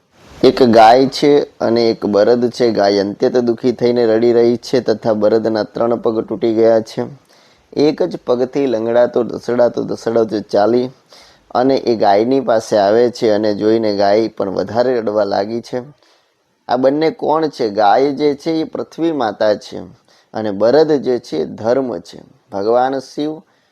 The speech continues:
બળદ એટલે કે વૃષભ, બળદના સંસ્કૃતમાં શબ્દ છે વૃષભ. વૃષભનો અર્થ થાય ધર્મ,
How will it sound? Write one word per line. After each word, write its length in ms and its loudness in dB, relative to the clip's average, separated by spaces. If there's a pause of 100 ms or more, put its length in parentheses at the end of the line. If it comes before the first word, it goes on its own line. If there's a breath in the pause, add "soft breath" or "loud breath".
(220)
બળદ 560 -2 (180)
એટલે 240 -6
કે 120 -10
વૃષભ, 580 -6 (120)
બળદના 920 -4 (240)
સંસ્કૃતમાં 1000 -8 (160)
શબ્દ 360 -4
છે 180 -6
વૃષભ. 600 -6 (580 soft breath)
વૃષભનો 640 -2
અર્થ 360 -4
થાય 300 -2
ધર્મ, 560 -4